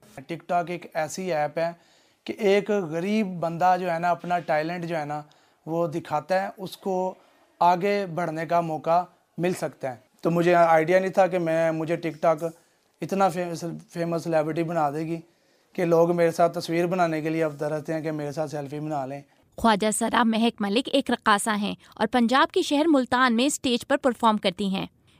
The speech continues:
Speaker 2: گو کہ وہ اپنی فیلڈ میں پہلے سے ہی کافی مقبول ہیں، لیکن ٹک ٹاک پر ان کے ساڑھے چار کروڑ لائکس اور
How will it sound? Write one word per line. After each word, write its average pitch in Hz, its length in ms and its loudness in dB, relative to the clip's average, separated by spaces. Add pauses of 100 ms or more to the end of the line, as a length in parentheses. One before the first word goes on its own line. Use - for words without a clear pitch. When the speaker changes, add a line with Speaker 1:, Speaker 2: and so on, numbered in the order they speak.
(140)
Speaker 2:
گو 254 120 8
کہ 427 220 4
وہ 320 140 4
اپنی 277 300 4
فیلڈ 285 220 4
میں 311 120 4
پہلے 254 280 2
سے 311 120 0
ہی 311 140 6
کافی 262 320 2
مقبول 220 440 2
ہیں، 220 160 0 (240)
لیکن 403 340 0
ٹک - 200 0
ٹاک 403 220 4
پر 453 60 0 (140)
ان 302 120 2
کے 381 160 0
ساڑھے 302 340 2
چار 269 300 4
کروڑ 262 340 4
لائکس 214 440 0
اور 240 120 6